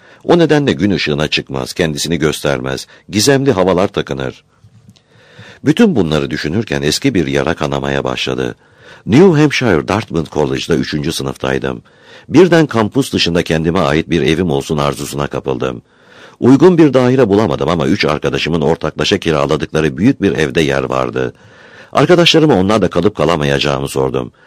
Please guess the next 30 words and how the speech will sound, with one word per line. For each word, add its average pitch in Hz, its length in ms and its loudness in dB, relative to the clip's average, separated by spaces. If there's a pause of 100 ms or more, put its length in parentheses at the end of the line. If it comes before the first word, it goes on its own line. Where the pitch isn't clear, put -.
(180)
Aradan 139 400 2
bir 147 100 4
hafta 69 240 -2
geçti, 67 320 -4
sonra 107 240 0
arayıp 78 400 0
"Olmaz." 76 400 2
dediler. 62 400 -6 (480)
İlk 156 180 2
başta 165 240 2
şüphelenmedim. 90 720 -2
Dünyevi 80 460 -2
meselelerde 71 580 -2
yeterince 87 480 0
tecrübeli 78 480 -2
değildim. 69 460 -4 (540)
Dartmouth'ta 135 560 2
Yahudi 76 400 2
olduğumu 76 380 0
bilmeyen 76 300 -2
yoktu 76 300 -2
ama 73 200 -2
ben 80 140 2
hep - 200 0
wasp'lara 80 580 -2
takılırdım. 64 680 -6 (760)
"Çiçek - 320 2
çocuklarındansınız, 73 840 0
öyle 87 260 2
mi? 71 200 -4